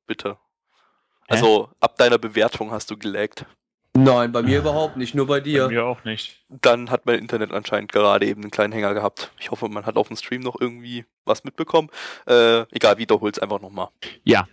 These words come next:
Speaker 2: Bewertung sieben von zehn, hat mir gefallen, werde ich vermutlich sogar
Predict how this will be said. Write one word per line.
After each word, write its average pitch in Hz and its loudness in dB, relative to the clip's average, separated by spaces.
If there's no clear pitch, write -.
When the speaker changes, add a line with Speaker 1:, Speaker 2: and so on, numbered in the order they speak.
Speaker 2:
Bewertung 165 -2
sieben 185 -4
von 165 -2
zehn, 147 -2
hat - -12
mir 143 -4
gefallen, 123 -4
werde 113 0
ich 104 -8
vermutlich 107 -6
sogar 92 0